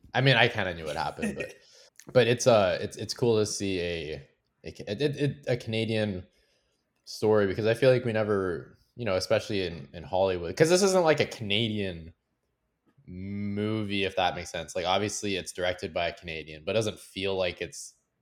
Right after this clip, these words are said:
Speaker 1: it feels like he was picked because he's a great director with passion for the product. His name's Matt Johnson.
Speaker 2: Well,
Speaker 1: Um,
Speaker 2: Matt Johnson also wrote the script for this, so
Speaker 1: Mm-hmm.
Speaker 2: while that doesn't have to mean that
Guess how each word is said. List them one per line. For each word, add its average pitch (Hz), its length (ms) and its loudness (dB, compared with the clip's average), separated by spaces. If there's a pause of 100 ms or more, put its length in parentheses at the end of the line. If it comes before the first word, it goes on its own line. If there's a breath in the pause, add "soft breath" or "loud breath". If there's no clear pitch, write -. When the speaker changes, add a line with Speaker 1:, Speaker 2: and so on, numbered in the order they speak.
Speaker 1:
it 120 240 0
feels 156 200 6
like 147 160 6
he 139 140 -2
was 113 160 0
picked - 340 -2
because 95 280 -6
he's 95 140 -6
a 85 100 -6 (160)
great 95 240 -6
director 82 720 -6 (180)
with 85 160 -10
passion 87 560 -4
for 82 400 -6 (720)
the 82 60 -10
product. 85 500 0
His - 100 -12
name's 92 220 -4
Matt 82 280 -4
Johnson. 78 720 -12 (640)
Speaker 2:
Well, 196 400 8
Speaker 1:
Um, - 220 -8
Speaker 2:
Matt 226 220 0
Johnson 269 340 -2
also 208 260 -2
wrote 175 220 0
the 175 80 -8
script 160 360 -10
for 208 120 -12
this, 233 420 -4
so 175 460 4
Speaker 1:
Mm-hmm. 92 120 -4 (360 loud breath)
Speaker 2:
while 185 320 6
that 214 220 6
doesn't 202 300 2
have - 480 4
to 202 100 4
mean 175 680 -4
that 165 220 4